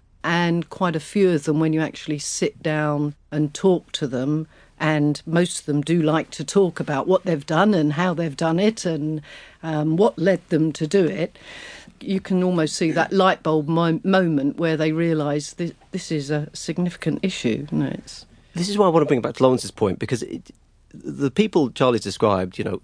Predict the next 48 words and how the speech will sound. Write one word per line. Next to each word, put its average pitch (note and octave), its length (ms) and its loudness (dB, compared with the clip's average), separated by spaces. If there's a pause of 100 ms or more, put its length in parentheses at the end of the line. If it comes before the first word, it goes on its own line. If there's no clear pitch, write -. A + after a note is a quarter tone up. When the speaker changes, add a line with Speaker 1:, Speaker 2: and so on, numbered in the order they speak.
Speaker 2:
if - 300 -6
you'd D3+ 140 0
confronted E3+ 400 2
them C#3 60 6
at A#2+ 60 0
the A#2+ 60 0
beginning A2+ 480 2
of F#2+ 140 -4
their G2 180 -2
career G2+ 300 -2
and F#2 120 -6
said, G2 140 -6
"Right, F#2+ 280 -2
you're A#2+ 120 2
gonna A#2+ 140 2
be G2+ 100 -2
hacking G#2 280 -4
into F#2+ 160 -2
a - 20 -2
major C3+ 300 0
bank, F#2 280 -2
you're - 80 -6
gonna F#2 140 -4
be F#2 80 -4
causing F#2+ 340 -4
X - 200 -2
million G2 160 2
pounds F2+ 260 -4
worth E2+ 180 -4
of D#2+ 80 -14
damage F2+ 300 -2
and F2 80 -2
you're F2+ 80 -2
gonna F2+ 220 -2
go F2+ 120 -4
to - 80 -12
jail," F#2+ 280 0
they G2+ 80 0
probably A2+ 180 0
would G2 80 0
have F#2+ 160 2
gone, - 100 -20 (200)
"That's A2+ 280 0
not F#2 220 0
me." A2 380 -2 (340)
But C#3 180 0
given F#3 360 4
this C#3+ 300 0